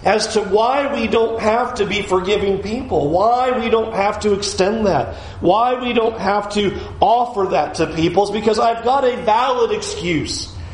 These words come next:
I have a valid reason. I have a formal complaint, and that's why I don't have to.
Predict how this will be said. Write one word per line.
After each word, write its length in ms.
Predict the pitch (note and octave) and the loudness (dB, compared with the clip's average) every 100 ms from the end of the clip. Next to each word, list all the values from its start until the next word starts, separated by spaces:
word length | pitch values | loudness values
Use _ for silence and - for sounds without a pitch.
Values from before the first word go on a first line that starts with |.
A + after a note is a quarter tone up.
| - - - | -14 -12 -2
I 140 | F#3 | 0
have 240 | G#3+ B3 | 2 2
a 140 | A#3 A3+ | 0 2
valid 420 | G#3 A#3+ A#3+ A3 | 0 2 0 0
reason. 560 | G3 G#3+ G3+ F3+ D#3+ D#3 | 0 0 0 2 2 2
I 160 | G3 | 0
have 220 | G#3+ A#3 | 2 2
a 360 | G#3+ G3+ G3+ - | 2 0 -2 -8
formal 600 | - - A#3 C4 C4+ A#3+ | -12 0 2 4 2 2
complaint, 680 | A#3 G3+ G3 F#3+ G3 F#3+ E3+ | 0 -4 -2 0 2 2 2
and 220 | F3 F3 | 0 2
that's 320 | G3 A3+ A3 | 2 0 -2
why 320 | G3 F#3+ F#3 | 0 2 4
I 140 | F3+ E3 | 2 2
don't 280 | D#3+ D3+ D3 | 0 0 0
have 400 | E3+ A3 B3+ - | 0 0 -2 -4
to. 260 | C3+ F2+ | -4 -6